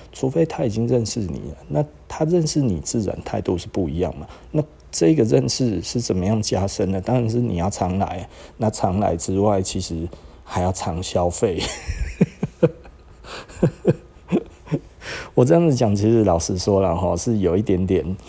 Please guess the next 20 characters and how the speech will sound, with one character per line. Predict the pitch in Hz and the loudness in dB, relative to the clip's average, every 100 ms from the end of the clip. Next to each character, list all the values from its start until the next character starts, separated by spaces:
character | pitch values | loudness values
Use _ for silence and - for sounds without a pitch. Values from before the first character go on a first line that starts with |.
| - - - | -18 -16 -4
嗯， | 107 98 95 90 92 92 95 95 - - - - | -2 0 0 0 -2 -2 -4 -6 -14 -20 -20 -10
呃， | 101 101 90 - | -2 2 2 0
不 | - | -2
是 | 123 175 | 2 2
我 | 151 101 | 4 2
自 | 82 - | 0 0
己 | 123 98 85 | -2 -2 -4
想 | 82 - 85 | -2 -2 0
要 | 92 | 0
这 | 120 135 | 2 2
么 | 98 | 2
说 | - 104 92 95 98 95 - - - - - - - - - - | 2 4 4 4 2 -2 -8 -20 -20 -20 -20 -20 -20 -20 -20 -4
的 | - 92 82 78 - | 4 4 4 -2 -6
一 | - 101 | -4 -2
个 | - 104 87 82 - - - - - - | 2 4 4 0 -4 -4 -4 -2 -4 -8
说 | - - - 120 | -10 -6 2 4
法 | 123 - 104 - | 4 2 -4 -4
吧。 | - 80 | -6 -4
我， | 85 101 | 0 2
我 | 85 104 | 2 0